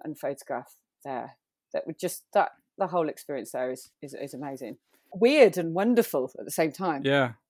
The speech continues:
Speaker 2: I, well, um, Mugaritz is also on my list. It, it's funny, the list gets longer, but never shorter.
Speaker 1: <laughs>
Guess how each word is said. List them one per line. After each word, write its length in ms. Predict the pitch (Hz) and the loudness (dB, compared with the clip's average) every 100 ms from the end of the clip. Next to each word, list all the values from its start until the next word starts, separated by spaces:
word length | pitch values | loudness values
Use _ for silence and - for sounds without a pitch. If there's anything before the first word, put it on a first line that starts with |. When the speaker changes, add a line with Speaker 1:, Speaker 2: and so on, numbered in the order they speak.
| - | 2
Speaker 2:
I, 160 | 156 147 | 4 6
well, 220 | 156 151 | 6 6
um, 200 | 147 131 143 | 4 2 2
Mugaritz 400 | 131 123 - 123 | 2 2 2 0
is 100 | 117 | 0
also 360 | 120 - 120 | 0 0 0
on 240 | 120 120 110 _ _ - | 0 0 -6 _ _ -6
my 180 | 123 120 | 0 4
list. 400 | 147 - - - _ _ _ _ | 4 2 -2 -12 _ _ _ _
It, 180 | 156 - | -4 2
it's 280 | 165 165 143 | 2 2 0
funny, 260 | 190 185 156 | 2 4 4
the 100 | 139 | 4
list 340 | 165 165 - | 2 2 2
gets 220 | 156 127 | 0 2
longer, 380 | 127 147 151 131 | 4 4 6 4
but 160 | 117 131 | 2 2
never 200 | 135 131 | 2 0
shorter. 440 | - 139 135 160 | 2 0 2 4
Speaker 1:
<laughs> 680 | 269 285 226 320 277 320 - | 4 4 2 2 4 4 4